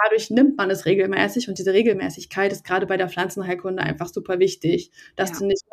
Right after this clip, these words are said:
Speaker 1: „Ah, ich nehme das jetzt einmal, ach, ich nehme den Baldrian einmal die Woche und dann nochmal.“ Nein, du musst es halt zwei Wochen kontinuierlich nehmen und dann hast du erst eine Wirkung.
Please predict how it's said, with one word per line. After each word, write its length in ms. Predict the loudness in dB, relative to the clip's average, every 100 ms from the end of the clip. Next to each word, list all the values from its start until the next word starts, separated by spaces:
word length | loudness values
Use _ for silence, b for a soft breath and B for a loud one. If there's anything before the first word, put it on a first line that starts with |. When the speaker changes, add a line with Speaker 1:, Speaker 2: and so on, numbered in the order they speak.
| 4
Speaker 1:
„Ah, 200 | 6 6
ich 120 | 4
nehme 180 | -2 -6
das 120 | -4
jetzt 200 | -6 0
einmal, 560 | 4 6 6 6 4 2 B B -10
ach, 120 | -8
ich 120 | -4
nehme 140 | -2
den 160 | -2 -2
Baldrian 500 | 2 2 2 -4 -2
einmal 300 | -2 -2 -4
die 140 | -2
Woche 400 | -2 0 2 4
und 120 | 2 0
dann 140 | 0
nochmal.“ 440 | 0 0 0 0 -2 B B
Nein, 200 | -4 -2
du 80 | 0
musst 240 | -2 -2 -4
es 120 | -2
halt 160 | -4 -2
zwei 240 | 0 2
Wochen 220 | 0 -2
kontinuierlich 720 | -4 0 2 2 2 0 -2
nehmen 460 | 4 6 6 6 4
und 180 | 0 -6
dann 200 | -6 -6
hast 180 | -10 -6
du 40 |
erst 260 | -2 -2 -4
eine 100 | 0
Wirkung. 520 | 2 2 0 -6 -6